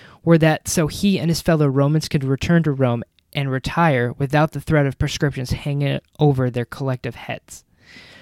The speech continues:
Sertorius did not want to burn that bridge, but unfortunately,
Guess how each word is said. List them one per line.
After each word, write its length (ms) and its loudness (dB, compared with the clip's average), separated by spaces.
Sertorius 500 4
did 120 6
not 280 4
want 240 2
to 100 0
burn 280 4
that 200 -2
bridge, 380 -2
but 140 2
unfortunately, 920 2